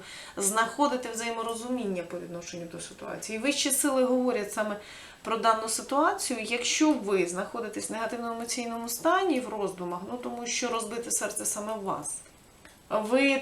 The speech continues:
турбуєтеся по відношенню до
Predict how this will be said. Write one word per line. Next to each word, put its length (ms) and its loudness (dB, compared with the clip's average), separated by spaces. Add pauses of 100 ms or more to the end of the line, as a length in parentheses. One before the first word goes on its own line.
турбуєтеся 760 4
по 140 -2
відношенню 600 0
до 560 2